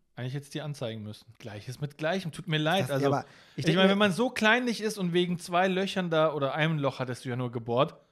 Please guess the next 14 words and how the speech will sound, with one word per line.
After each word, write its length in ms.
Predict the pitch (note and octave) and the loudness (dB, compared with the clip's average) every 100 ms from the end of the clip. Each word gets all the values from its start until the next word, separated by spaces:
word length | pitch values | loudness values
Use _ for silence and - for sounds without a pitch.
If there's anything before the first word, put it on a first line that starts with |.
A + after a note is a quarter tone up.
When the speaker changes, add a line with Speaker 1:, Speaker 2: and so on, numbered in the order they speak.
| _ _ _ _ _ | _ _ _ _ _
Speaker 1:
dass 220 | C#3 C#3 | -2 -2
sie 80 | D#3+ | 0
da 140 | E3 | 0
direkt 420 | D#3+ E3 D#3 A3 | 2 0 0 -2
vorbeikommen 800 | - G3 D#3+ D#3 G3 - C#3+ F#3+ | -2 -4 0 2 2 2 0 0
und 180 | - D3 | -6 -6
so 180 | C#3 D3 | -4 -2
assi 240 | E3 E3 | -2 -2
sind, 300 | B2+ C3+ G3 - _ _ _ _ _ | -2 -2 -4 -8 _ _ _ _ _
müsste 220 | B2+ A#2+ | -10 -6
man 140 | A#2+ | -6
eigentlich 260 | C3 C3 D3 | -4 -4 -4
sagen, 260 | - D3 D#3 | -4 -6 -6
"Ey, 220 | E3 F3+ | -6 -6